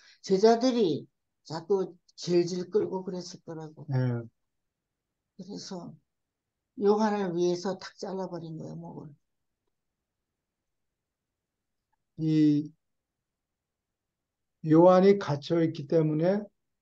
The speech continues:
Speaker 1: 음.
Speaker 2: 요한의 열두 사도들이 협상을 할 때
Speaker 1: 네.
Speaker 2: 세례만 빼놓고 다른 건 다 포기했다고.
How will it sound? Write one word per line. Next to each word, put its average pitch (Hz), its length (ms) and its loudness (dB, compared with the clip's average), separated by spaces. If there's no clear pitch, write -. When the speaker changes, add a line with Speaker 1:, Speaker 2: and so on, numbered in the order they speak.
Speaker 1:
음. 147 200 -18
Speaker 2:
요한의 165 440 4
열두 151 300 0
사도들이 147 800 0
협상을 185 520 2
할 143 260 0
때 160 340 0
Speaker 1:
네. 147 260 -14
Speaker 2:
세례만 190 600 6
빼놓고 190 760 0
다른 165 240 -4
건 170 160 -4
다 135 240 -6
포기했다고. 135 880 0